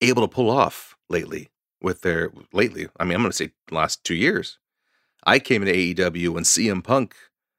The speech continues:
uh, returned in August of twenty twenty-one. And they'd already been going on for two, three years by that point.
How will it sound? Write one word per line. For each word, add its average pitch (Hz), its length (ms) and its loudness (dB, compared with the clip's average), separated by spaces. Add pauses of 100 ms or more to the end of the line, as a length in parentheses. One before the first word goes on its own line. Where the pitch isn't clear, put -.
(280)
uh, 80 320 2
returned 90 640 -2 (520)
in 90 140 -2
August 87 380 4
of 87 100 -4
twenty 85 280 -2
twenty-one. 87 720 -2 (600)
And 87 280 0
they'd 120 120 6
already 98 160 4
been 87 100 -10
going 87 240 0
on 85 100 2
for 82 220 0
two, 95 240 -2
three 92 180 0
years 107 340 0
by 87 160 -2
that - 180 -2
point. - 320 -10